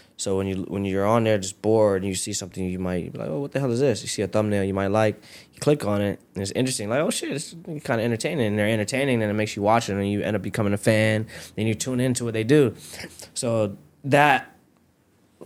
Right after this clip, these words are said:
like, YouTube is all around the world, worldwide. Billions of people watch YouTube. So, you know, th-, that's from ages, like, what, five,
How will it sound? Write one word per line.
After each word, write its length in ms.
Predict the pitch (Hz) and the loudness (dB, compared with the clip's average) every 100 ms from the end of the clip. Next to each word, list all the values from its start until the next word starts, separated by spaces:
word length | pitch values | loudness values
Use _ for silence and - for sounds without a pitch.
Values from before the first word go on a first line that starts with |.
| - | -2
like, 300 | 131 110 92 - _ _ _ _ _ _ - _ _ _ _ | 0 0 -2 -14 _ _ _ _ _ _ -20 _ _ _ _
YouTube 440 | 139 143 139 131 | 2 2 2 -4
is 180 | 110 - - - | -4 -6 -10 -6
all 360 | - 113 120 120 | 0 4 6 6
around 260 | 110 107 101 | 4 0 0
the 60 | |
world, 300 | 101 110 104 | 2 2 2
worldwide. 680 | 101 110 104 101 101 98 90 | 2 2 2 0 0 0 0
Billions 320 | 107 110 107 | 0 2 0
of 80 | 90 | -4
people 260 | 110 98 92 | -4 -4 -2
watch 320 | 92 92 - | -2 -2 0
YouTube. 400 | 123 139 101 87 | -2 -2 -6 -6
So, 240 | - 90 - - - - - _ - | -2 -2 -4 -16 -20 -20 -20 _ -2
you 100 | 104 | 2
know, 260 | 95 95 | 2 2
th-, 200 | 82 95 | 2 2
that's 320 | 90 101 - - | 2 0 -4 -10
from 420 | - 95 92 85 - | -4 -2 -2 -6 -4
ages, 480 | 107 98 87 87 85 | -2 0 -2 -8 -6
like, 240 | 82 78 78 _ | -6 -6 -10 _
what, 220 | 85 - | -8 -8
five, 840 | - 135 131 131 127 127 120 - | -2 4 8 8 8 6 2 -6